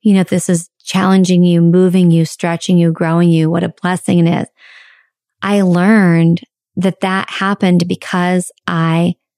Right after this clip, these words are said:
followed and listened to my intuition and that that's the only way to live, that my intuition knows her shit.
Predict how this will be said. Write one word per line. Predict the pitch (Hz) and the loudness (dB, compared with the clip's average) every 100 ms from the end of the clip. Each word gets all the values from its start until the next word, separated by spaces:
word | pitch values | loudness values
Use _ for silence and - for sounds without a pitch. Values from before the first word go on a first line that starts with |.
| _ _ _ | _ _ _
followed | - 185 180 180 170 170 | -8 -4 -2 -2 -2 -2
and | 196 175 | 0 2
listened | 175 175 - 175 165 - | 2 0 -2 0 0 -4
to | - 180 | -2 0
my | 175 175 | 2 0
intuition | 180 175 - 196 196 - 160 175 - _ _ _ _ _ _ _ | 0 0 0 -2 -2 -2 -2 -4 -8 _ _ _ _ _ _ _
and | - 185 | -4 -2
that | 175 | -2
that's | 180 170 | -4 -6
the | - 180 | -4 -2
only | 180 180 180 | 0 2 2
way | 175 170 | 2 2
to | 170 | 2
live, | 175 196 - _ _ _ _ _ _ _ _ _ _ _ | 2 0 -4 _ _ _ _ _ _ _ _ _ _ _
that | 185 185 | -6 -2
my | 175 | 0
intuition | 175 170 180 165 - 170 | 0 0 -2 -2 0 2
knows | 170 165 | 2 0
her | 170 | -2
shit. | - 202 - | -4 -4 -4